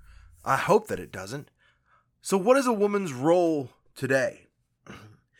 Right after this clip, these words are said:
So today, I, I wanna talk about Paul's urging for a peaceful and quiet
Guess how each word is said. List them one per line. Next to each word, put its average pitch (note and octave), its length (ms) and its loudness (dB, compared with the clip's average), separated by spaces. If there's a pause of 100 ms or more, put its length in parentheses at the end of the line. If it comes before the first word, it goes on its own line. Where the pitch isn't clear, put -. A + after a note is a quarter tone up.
(160)
So G3 120 -6
today, G#3 540 2 (200)
I, - 360 -6
I F#3 80 0
wanna D4 160 4
talk G3+ 240 0
about F#3 240 0
Paul's G3 440 4
urging D3+ 380 0
for D3 180 -6
a C3+ 100 -4
peaceful C3+ 520 -8
and B2 140 -10
quiet G#2 640 -8